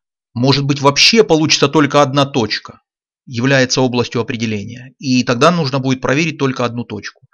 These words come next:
Ну или, по крайней мере, найти примерно какой-нибудь интервал, где мы должны производить исследования. Э, начинаем с области определения. Значит, арксинус — это такой угол в пределах от минус пи на два до пи на два. Мы потом ещё к этому вернёмся.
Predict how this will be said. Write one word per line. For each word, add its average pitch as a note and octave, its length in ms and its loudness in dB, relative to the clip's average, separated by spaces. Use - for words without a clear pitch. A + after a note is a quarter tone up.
Ну F3+ 120 2
или, B3 100 2
по D#3+ 120 -2
крайней D#3+ 300 0
мере, F#3 220 -2
найти C#3 360 2
примерно D#3+ 680 0
какой-нибудь C#3 560 -2
интервал, B2+ 560 -2
где B2 320 -2
мы E3 120 0
должны B2+ 380 0
производить B2 540 -2
исследования. A2+ 720 -4
Э, A#2+ 60 -6
начинаем G3 500 2
с - 120 -2
области F3 340 2
определения. C3 720 -2
Значит, - 320 -6
арксинус — D3 800 0
это C#3 180 -4
такой D#3 520 0
угол B2 520 -2
в - 120 -20
пределах C3 600 2
от A#2+ 100 -4
минус B2+ 300 -2
пи B2 100 -4
на A#2+ 160 0
два G#2 160 -4
до G#2+ 140 -2
пи - 140 -8
на B2+ 240 0
два. G3 200 -8
Мы C#3 140 -4
потом C3 220 -2
ещё B2+ 120 -2
к - 60 -10
этому A#2+ 180 -4
вернёмся. E3+ 480 -6